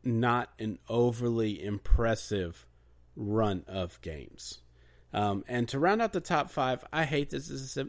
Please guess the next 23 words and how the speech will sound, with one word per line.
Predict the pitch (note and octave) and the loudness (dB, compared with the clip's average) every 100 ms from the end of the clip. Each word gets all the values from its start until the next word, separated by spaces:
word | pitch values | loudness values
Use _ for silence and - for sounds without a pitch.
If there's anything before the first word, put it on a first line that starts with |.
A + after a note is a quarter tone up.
| - | -6
this | B2 C3 | -4 -4
is | C3+ B2+ | -4 -4
my | B2 | -4
fifth | A#2+ B2 A#2+ | -2 -4 -4
team, | - B2 B2 B2 - - - - - | -2 0 0 -2 -8 -20 -20 -20 -4
but | A#2+ A#2+ A2 - - - - | 2 4 2 -6 -20 -20 -6
I | G#2 | -2
have | A#2+ B2 | 0 0
to | - | -2
give | A#2+ B2 | -2 0
them | B2 | 0
credit | G#2+ B2+ A#2 A2+ - | -2 2 2 2 -2
for | A2+ | -2
what | A2 | -2
they've | G#2 G2 | -2 -2
been | F#2+ | 0
doing, | A2+ E3 E3 D#3+ - - - | 2 4 4 0 -8 -20 -8
and | G2+ A2 | -2 0
that | C3 | 2
is | B2 | 0
the | A#2 | -2
Philadelphia | - A#2 A2+ G#2+ G#2 A2 | -2 0 2 0 0 0
seventy-sixers. | G2+ - G2+ G2 - F2+ - - - - | 0 0 0 0 -4 -8 -10 -12 -14 -14